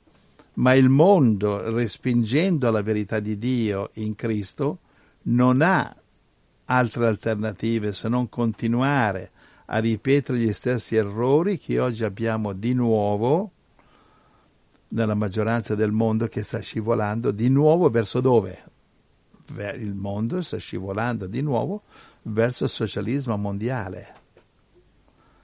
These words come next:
Cioè, questo viene a malapena arginato da-, attualmente dal capitalismo o fascismo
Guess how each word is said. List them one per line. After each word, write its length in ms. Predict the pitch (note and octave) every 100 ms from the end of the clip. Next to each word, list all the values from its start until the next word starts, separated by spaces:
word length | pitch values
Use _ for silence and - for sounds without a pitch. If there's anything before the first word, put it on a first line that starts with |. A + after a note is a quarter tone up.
| _
Cioè, 320 | - A#2+ A2 - - _ _ _ _ _ -
questo 300 | - D#3 C#3+
viene 220 | B2+ A#2+
a 20 |
malapena 560 | A#2+ C3+ C3+ - F3+ F#3+
arginato 680 | C#3 A2 B2+ B2+ C#3+ F3 D3
da-, 140 | A2+
attualmente 1000 | G#2+ - A#2 A#2 B2 D3 C#3 - E3+ - _ _
dal 460 | - B2 A2+ A2 G#2+
capitalismo 800 | - A#2 A#2+ A#2 A#2 C#3+ B2+ A2+
o 160 | - G2+
fascismo 840 | G#2+ G#2 B2 A#2+ F#2 G2 G#2 C#3